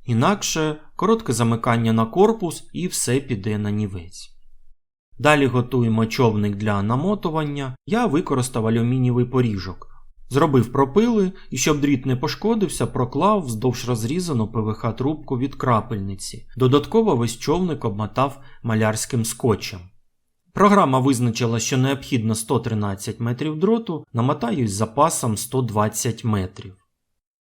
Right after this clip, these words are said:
До кінця дроту паяю багатожильний провід, я взяв у м'який силіконовій ізоляції перерізом шістнадцять А В Г.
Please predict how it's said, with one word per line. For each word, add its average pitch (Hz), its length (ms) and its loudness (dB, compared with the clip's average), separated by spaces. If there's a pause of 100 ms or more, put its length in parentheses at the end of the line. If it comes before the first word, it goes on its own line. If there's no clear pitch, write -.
(180)
До 151 140 0
кінця 180 320 0
дроту 131 420 0
паяю 127 400 4
багатожильний 117 720 0
провід, 214 520 0 (240)
я 202 220 2
взяв 151 440 2
у 117 80 2
м'який 107 420 -2
силіконовій 107 680 0
ізоляції 135 580 0
перерізом 117 600 0
шістнадцять 117 640 -2
А 120 40 0
В 113 160 -2
Г. 95 220 -8